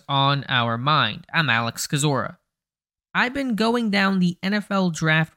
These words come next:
rabbit hole the last couple of days, watching old broadcasts of past drafts.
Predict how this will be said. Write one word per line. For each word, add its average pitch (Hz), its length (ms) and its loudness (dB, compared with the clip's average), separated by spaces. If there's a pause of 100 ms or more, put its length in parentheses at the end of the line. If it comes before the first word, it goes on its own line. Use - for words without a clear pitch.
rabbit 180 340 2
hole 135 380 -2
the 131 180 -4
last 143 380 -2
couple 143 340 -4
of 131 120 -2
days, 135 360 0
watching 127 460 -4
old 175 280 -4
broadcasts 175 920 -4 (100)
of 135 220 -4
past 113 400 -6
drafts. - 540 0